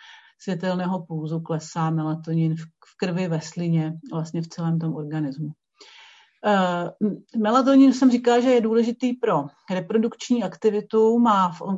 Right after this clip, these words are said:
v organismu tu synchronizační funkci a v, jedna z posledních prací taky ukazuje, že i střevní mikrobiom, eh, se mění u, na s-, na stálem světle a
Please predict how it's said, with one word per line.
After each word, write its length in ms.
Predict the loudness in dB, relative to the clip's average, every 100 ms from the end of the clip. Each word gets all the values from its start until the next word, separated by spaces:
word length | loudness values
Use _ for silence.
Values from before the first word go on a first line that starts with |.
| -8 -14
v 40 |
organismu 640 | -10 -6 -6 -2 -2 -2 -4
tu 80 | -10
synchronizační 800 | -8 -8 -6 -6 -4 -4 -2 -2
funkci 600 | -2 -8 -10 -10 -8 -8 -8 -20 _ _ -8
a 160 | -2 -2
v, 260 | -2 -6 -6
jedna 240 | -4 -4
z 60 | -6
posledních 500 | -12 -6 -4 -4 -8
prací 340 | -10 -10 -12
taky 260 | -12 -10 -10
ukazuje, 640 | -10 -8 -6 -4 -4 -6 -10 _ _ -8
že 300 | -4 -2 -4
i 240 | -6 -6 -8
střevní 600 | -12 -8 -2 0 -2 -4 _ _
mikrobiom, 840 | -6 -6 -4 -2 -2 0 -2 0 -4 -4
eh, 280 | -6 -4 -2 -4 -6 _ -20
se 200 | -6 0
mění 680 | 2 2 2 0 0 -2 -4 -6
u, 260 | -4 -2
na 140 | -2 -4
s-, 200 | -6 -6
na 180 | -4 -4
stálem 460 | -4 -4 -2 -4
světle 520 | -6 -10 -10 -8 -8 -8 -20 _
a 120 | -4